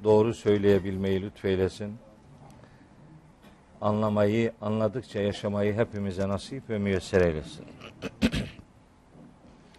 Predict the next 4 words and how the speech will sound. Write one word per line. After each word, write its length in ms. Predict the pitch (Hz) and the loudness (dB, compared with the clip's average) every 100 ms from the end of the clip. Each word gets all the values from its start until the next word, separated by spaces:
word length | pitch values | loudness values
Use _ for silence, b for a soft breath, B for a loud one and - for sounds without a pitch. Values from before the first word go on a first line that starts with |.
| b b b b b b _ _ _ - - _ 107 | b b b b b b _ _ _ -20 -20 _ 2
Ee, 280 | 110 110 107 | 4 4 4
çok 300 | - 175 147 | 4 4 8
yavaş 600 | 160 180 151 - - - | 12 12 10 4 -10 -12
gittiğimi 680 | - 135 - 147 143 147 | -12 -12 -2 2 4 2